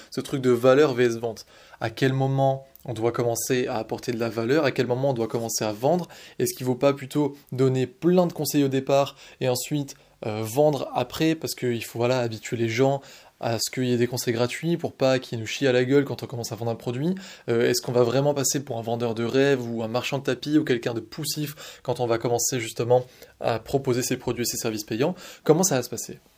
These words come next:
Aujourd'hui, j'aimerais ne plus, en fait, j'aimerais vraiment éteindre cette distinction de merde parce que ça n'existe pas tout simplement. Ça fait plus d'un an maintenant que je vends des formations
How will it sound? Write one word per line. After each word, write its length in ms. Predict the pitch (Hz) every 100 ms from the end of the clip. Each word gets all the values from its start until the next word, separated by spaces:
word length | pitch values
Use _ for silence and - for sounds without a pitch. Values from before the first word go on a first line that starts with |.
| _ _ _ _ _ _ _ - -
Aujourd'hui, 380 | 185 175 160 202
j'aimerais 420 | 160 135 143 170 - - _ -
ne 140 | 135 135
plus, 440 | - 190 208 214
en 80 | -
fait, 140 | 123 147
j'aimerais 300 | 131 123 123
vraiment 300 | 123 143 -
éteindre 480 | 160 160 156 120 107 _ - _
cette 220 | - 120
distinction 520 | 113 135 131 120 - 127
de 120 | 113
merde 420 | 110 120 139 175 - - - _
parce 180 | 120 -
que 320 | - 147 180 - _
ça 240 | - - 151
n'existe 460 | 135 131 160 -
pas 240 | 135 156 156
tout 120 | 143
simplement. 360 | 131 123 113 104 _ _ - - - -
Ça 180 | - 147
fait 440 | - 180 180 185 - _ _
plus 160 | - 160
d'un 180 | 147 123
an 160 | 123 131
maintenant 460 | 123 - 123 127 -
que 120 | -
je 100 | 110
vends 400 | 110 117 120 113 -
des 100 | 117
formations 500 | 120 113 104 - 175